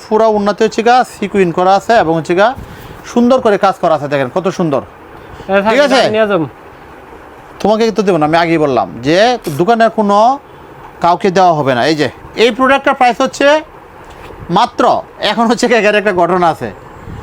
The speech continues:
Speaker 1: এই ভিডিও দেখার পরে আমার কাছ থেকে যারা প্রোডাক্ট নিছেন তারা কিন্তু আমাকে কিছুই বলবেন না, কারণ হচ্ছে গা আমি বলে দিচ্ছি এই ভিডিওতে হচ্ছে গা আমি লস দিচ্ছি, লস।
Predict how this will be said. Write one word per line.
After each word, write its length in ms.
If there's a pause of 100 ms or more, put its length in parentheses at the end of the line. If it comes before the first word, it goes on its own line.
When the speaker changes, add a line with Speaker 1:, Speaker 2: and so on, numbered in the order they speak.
(200)
Speaker 1:
এই 180
ভিডিও 280
দেখার 240
পরে 340
আমার 220
কাছ 140
থেকে 180
যারা 400 (120)
প্রোডাক্ট 280
নিছেন 340 (520)
তারা 200
কিন্তু 260
আমাকে 280
কিছুই 280
বলবেন 260
না, 220 (440)
কারণ 240
হচ্ছে 200
গা 340 (100)
আমি 220
বলে 260
দিচ্ছি 320
এই 220
ভিডিওতে 360
হচ্ছে 200
গা 100
আমি 140
লস 260
দিচ্ছি, 420 (280)
লস। 260